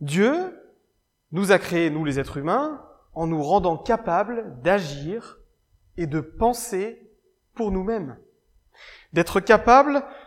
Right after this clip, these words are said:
de remplir notre mission en tant qu'intendant de la terre. D'être capable de choisir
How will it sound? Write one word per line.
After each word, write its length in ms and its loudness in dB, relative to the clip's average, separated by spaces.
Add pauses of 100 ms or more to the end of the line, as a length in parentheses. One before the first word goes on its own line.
(200)
de 140 2
remplir 580 4
notre 320 0
mission 460 -4
en 60 -2
tant 200 -4
qu'intendant 600 -4
de 100 -4
la 120 -2
terre. 520 -10 (1000)
D'être 280 -2
capable 680 2
de 100 -4
choisir 680 -4